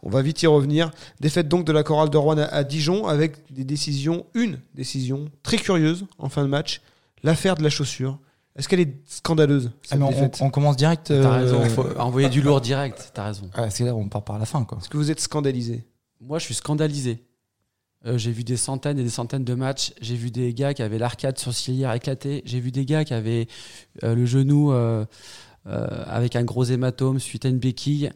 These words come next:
Speaker 3: des entorses. Et le match con-, enfin, le match n'était pas arrêté de suite.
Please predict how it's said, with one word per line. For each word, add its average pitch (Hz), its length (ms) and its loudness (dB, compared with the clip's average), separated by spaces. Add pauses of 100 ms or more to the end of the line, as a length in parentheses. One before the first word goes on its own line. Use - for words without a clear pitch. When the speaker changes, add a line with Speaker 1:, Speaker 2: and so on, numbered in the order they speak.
(160)
Speaker 3:
des 120 200 -2
entorses. 143 520 0 (140)
Et - 40 -6
le 117 60 -2
match 127 240 -2
con-, 131 240 -6
enfin, 110 220 -2
le 117 100 0
match 147 320 -2
n'était 120 200 -4
pas 143 120 0
arrêté 135 220 0
de 127 140 0
suite. - 480 -6